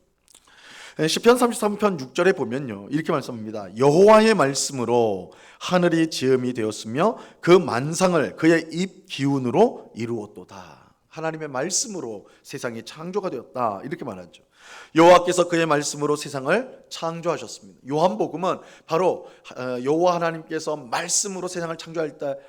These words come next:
할 때 그 말씀이 바로 예수님이다. 이렇게 말하고 있는 것입니다.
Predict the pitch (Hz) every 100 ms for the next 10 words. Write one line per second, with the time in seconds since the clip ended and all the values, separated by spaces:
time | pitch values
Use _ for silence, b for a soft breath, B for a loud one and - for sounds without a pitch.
0 | B 170 170 160 131 101 - 156 147 107
1 | 120 - 123 113 95 113 226 - - _
2 | 104 110 123 135 110 95 - 95 87 85
3 | 131 143 175 107 104 117 92 95 - -